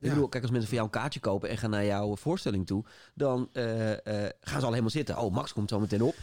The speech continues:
Speaker 1: van
Speaker 2: Nou
Speaker 1: de
Speaker 2: ja,
Speaker 1: Burg."
Speaker 2: ze,
Speaker 1: Volgens
Speaker 2: ze,
Speaker 1: mij zei ik ook
Speaker 2: eh,
Speaker 1: van de Berg, eh, bij de introductie. Excuus daarvoor.
Speaker 2: <laughs>
Speaker 1: Maar hoe heet dat? Ehm, eh, eh, d-, d-, dan gaan ze daarvoor. En nu
Speaker 2: Ja.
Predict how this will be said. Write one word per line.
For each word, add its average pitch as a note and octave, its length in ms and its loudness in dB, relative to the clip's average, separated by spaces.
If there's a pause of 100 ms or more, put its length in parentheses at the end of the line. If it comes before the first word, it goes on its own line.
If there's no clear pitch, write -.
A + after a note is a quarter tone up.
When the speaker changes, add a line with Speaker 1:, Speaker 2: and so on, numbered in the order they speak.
(140)
Speaker 1:
van - 140 0
Speaker 2:
Nou G#2 120 0
Speaker 1:
de - 60 2
Speaker 2:
ja, G#2 60 4
Speaker 1:
Burg." C#3 120 2
Speaker 2:
ze, D3+ 60 -2
Speaker 1:
Volgens A2+ 180 -4
Speaker 2:
ze, G#2+ 60 -4
Speaker 1:
mij A2 100 0
zei G#2+ 160 -2
ik G#2 100 -2
ook A#2+ 80 0
Speaker 2:
eh, - 60 -6
Speaker 1:
van G#2+ 80 2
de G2+ 80 2
Berg, G2+ 280 0
eh, G2+ 80 2
bij G2 160 2
de G2+ 80 2
introductie. G#2 480 -2
Excuus A2 280 -4
daarvoor. A2 300 -2 (240)
Speaker 2:
<laughs> - 160 -12
Speaker 1:
Maar C3 220 2
hoe C#3+ 100 2
heet C3+ 120 2
dat? B2 200 2
Ehm, B2 600 2 (120)
eh, A#2 560 0
eh, - 60 -4
d-, C3+ 260 -4 (400)
d-, B2 260 -8
dan C3 100 0
gaan F#3+ 180 0
ze - 120 -4
daarvoor. F2 480 -2
En B2 200 2
nu D#3+ 240 6
Speaker 2:
Ja. - 140 -4